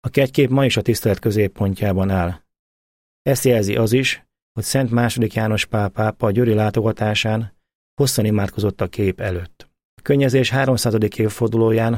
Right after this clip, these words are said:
a városban járt Walter Lynch hivatali utódja, John Kirby Clonferti püspök, kétezer-egyben pedig Mary McAleese Írország köztársasági elnöke tett látogatást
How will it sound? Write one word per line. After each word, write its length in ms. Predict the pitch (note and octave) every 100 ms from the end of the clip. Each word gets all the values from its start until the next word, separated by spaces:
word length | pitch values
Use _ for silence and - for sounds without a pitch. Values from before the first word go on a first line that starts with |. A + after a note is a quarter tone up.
| -
a 100 | B2+
városban 520 | C3 C3 G2+ G#2 G#2
járt 220 | G#2 G2+
Walter 320 | B2 B2 A2+
Lynch 200 | G#2 A2
hivatali 420 | - A2+ G#2 F#2+ G2
utódja, 580 | G2+ A2 G2 G#2+ A2 - _ _ -
John 180 | C3+ B2
Kirby 360 | - A#2 A2+ A2
Clonferti 600 | - B2 G#2 G#2 F#2+ F#2+
püspök, 560 | A2 - - A2 - _ _ _ _ _ _ _
kétezer-egyben 760 | C#3 C3+ C#3 B2 B2 A#2 B2 A#2
pedig 340 | A#2 B2 G#2+
Mary 260 | B2 B2+ A#2
McAleese 580 | A2+ - A2 A2 A2
Írország 480 | B2 B2+ G#2+ - G#2+
köztársasági 680 | - A#2 A2+ G2 G#2+ G2+ A2
elnöke 420 | A2 G#2+ G2+ G#2+
tett 180 | G2+ G2
látogatást 840 | A2 A2+ G#2+ G#2 - G2 F#2+ -